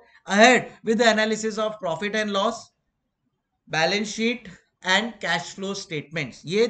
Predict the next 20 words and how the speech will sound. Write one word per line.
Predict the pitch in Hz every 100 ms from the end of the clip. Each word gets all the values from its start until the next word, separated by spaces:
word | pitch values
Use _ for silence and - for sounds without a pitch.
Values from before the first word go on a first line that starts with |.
| 220
तीन | 220 240 185 - _ -
मेरे | 175 196
लिए | 208 214
एक | 202 180
बोल | 202 202
सकते | 208 -
हो | 208 196
आप | 190
लोग | 196 196 190
एक | 185
स्तंभ | - 220 262 262
है, | 214 - -
कॉर्नरस्टोन्स | 185 196 233 226 214 202 180
है, | 185 - _ -
without | 160 226 254 214
which | 214 208 156
I | 175 190
cannot | 170 170 180 214 - 143
analyze | 151 160 175 208 - 143
any | 139 160